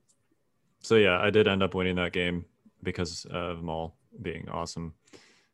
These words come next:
Um, Lupo, who <laughs> was the judge, but ended up watching a significant portion of that game, made a joke that, uh, Maul would need an M R I after that, uh, to check and see if he had a slip disc or something,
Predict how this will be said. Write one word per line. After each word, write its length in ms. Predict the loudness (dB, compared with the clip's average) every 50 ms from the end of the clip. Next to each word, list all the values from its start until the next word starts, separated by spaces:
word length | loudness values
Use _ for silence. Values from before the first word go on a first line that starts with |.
| _ _ _
Um, 400 | -14 -14 -12 -12 -14 -14 -16 -18 _ _ _ _ -4
Lupo, 380 | -2 -2 0 2 2 2 2 2
who 340 | 0 -2 0 0 -2 -2 -4 -4 -6 -8 -8 -10 -6 -6 -6 -6 -4 -6
<laughs> 540 | -6 -6 -10 -18 -16 -16 -16 -16 -14 -16 -14
was 360 | -10 -4 -2 -2 -2 -2 -6
the 60 | -10
judge, 480 | -2 0 0 0 0 0 -2 -8 -12 -14 _ -20 -20 -20 -18 -18 -20 -18 _
but 240 | -2 0 0 0 0
ended 220 | -2 2 2 4 4
up 160 | 4 2 2
watching 360 | 0 0 0 0 0 -4 -4
a 80 | -4 -6
significant 500 | -4 -4 -4 -4 -4 -8 -6 -8 -10 -4
portion 340 | -2 -2 -2 -2 -2 -2 0
of 60 | 0
that 100 | 0 0
game, 220 | -2 -2 -4 -2 -2
made 180 | -2 -2 -2
a 40 | -2
joke 320 | -4 -2 -2 -2 -2 -2 -4
that, 200 | -4 -4 -4 -6 -10 -16 -12 -10
uh, 320 | -6 -6 -4 -4 -6 -8 -8 -10
Maul 240 | -8 -6 -6 -4 -2 -2
would 100 | -2 -4
need 140 | -4 -6
an 120 | -6 -4 -4
M 160 | -4 -2 -2
R 160 | -2 -2 0
I 140 | 0 0 0
after 320 | 0 -2 -4 -6 -8 -8 -6
that, 200 | -4 -4 -4 -4 -8 _ _ _ -8
uh, 300 | -8 -6 -6 -6 -8 -8 -10 -14 -20 _ _ -18 -18 _ _ _ _ _ _ _
to 120 | -6 -6 -6
check 260 | -2 0 0 0 0
and 80 | -2 -2
see 120 | -2 -2
if 60 | 0 0
he 60 | 0
had 80 | 0 0
a 60 | 0
slip 280 | -2 -4 -4 -6 -2 -2
disc 220 | -2 -2 -2 -6
or 40 | -12
something, 380 | -12 -10 -10 -6 -6 -6 -6